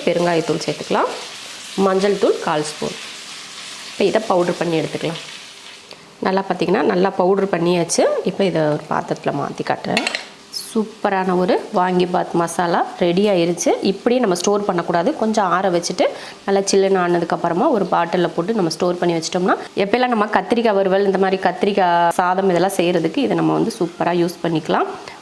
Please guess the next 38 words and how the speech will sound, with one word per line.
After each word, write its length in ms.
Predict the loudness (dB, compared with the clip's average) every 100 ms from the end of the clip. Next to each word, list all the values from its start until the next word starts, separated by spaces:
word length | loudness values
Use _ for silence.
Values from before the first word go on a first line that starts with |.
| -2
ரொம்ப 160 | 2 2
நல்லாயிருக்கும் 400 | 2 0 -2 -2
இந்த 100 | -2 0
டேஸ்ட்டு. 320 | 0 0 2 2
நீங்க 140 | 4 2
வந்து 140 | 2 2
இது 80 | 0
போல 120 | -2 -2
செஞ்சு 240 | -2 -2 -2 0
ஸ்டோர் 200 | -2 0
பண்ணிக்கோங்க. 440 | -2 -2 -2 -2 -2 -4 -12 -2 0
அடிக்கடி 320 | 2 2 2 4
வந்து 140 | 4 4
நம்ம 120 | 2 0
கத்திரிக்காய் 420 | 0 0 2 2 0
சாதம் 260 | 0 0
அப்படி 180 | 2 0 2
செய்யணும் 260 | 0 0 0
அப்படின்னு 260 | 0 0 0
நினைச்சீங்கன்னா, 400 | -2 0 0 0 -2 -8 -4
நம்ம 140 | 0 2
உடனே 200 | 2 2 2
உடனே 220 | 2 0 2
பவுடர் 260 | 2 2 2
அரைச்சு 260 | 2 0 0
செய்யறது 300 | 0 0 0 -2
கொஞ்சம் 300 | 0 -2 -2 -4
கஷ்டமா 320 | -4 -2 0
இருக்கும். 220 | -2 -2 -2
அதனால 280 | 0 0 0 -4 -16 -20 -4 -2
இது 80 | 0
போல 140 | 0 -2 0
செஞ்சு 260 | 0 2 0
வச்சுட்டா 280 | -2 -2 -2 -2
நமக்கு 260 | -2 -2 -2
ரொம்ப 140 | 0 0
ஈஸியா 280 | -2 -4 -4 -6
இருக்கும். 260 | -8 -12